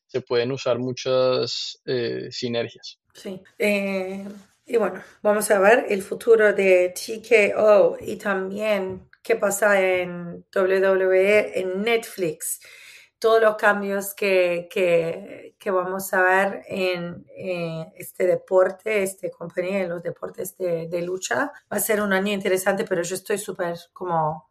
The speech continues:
Speaker 2: mucho más interesada en lo que va a pasar con N B A. Obviamente, sí o no, va a ir un streaming service.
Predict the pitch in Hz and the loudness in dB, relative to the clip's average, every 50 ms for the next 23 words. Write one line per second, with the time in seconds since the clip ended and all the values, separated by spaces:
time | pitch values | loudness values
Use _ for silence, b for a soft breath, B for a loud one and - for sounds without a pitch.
0 | _ _ 202 202 196 214 196 202 196 196 185 170 - 175 175 175 - 190 180 185 | _ _ -12 -6 -2 0 0 0 -2 -4 -6 -4 -4 -4 -4 -2 0 0 0 0
1 | 185 170 170 175 170 - 180 165 165 165 - - 185 - 190 180 175 - - 185 | 0 -2 -4 -6 -2 0 2 2 2 0 0 -4 -6 -4 -4 -4 -4 -4 -2 -2
2 | 170 165 160 165 - 190 190 180 170 170 170 170 175 190 196 190 185 175 175 165 | -2 -2 -2 -4 -6 -6 -6 -6 -4 -2 -2 0 0 0 0 0 -2 0 0 -2
3 | 160 165 170 170 - 196 196 196 190 190 - - 190 180 165 156 160 175 180 175 | -4 -4 -6 -6 -6 -6 -4 -4 -4 -6 -8 -6 -4 -2 -2 0 2 2 4 4
4 | 165 175 - - - _ - 170 156 151 156 160 170 175 185 190 190 _ - 190 | 4 2 -2 -6 -14 _ -2 2 2 2 2 2 0 -2 -2 -4 -6 _ -12 -10
5 | 185 180 - - 202 185 175 170 165 - - 175 165 156 156 160 160 - - - | -8 -8 -4 -2 -2 -2 -2 -4 -8 -4 -2 0 0 0 -2 -4 -4 -8 -10 -12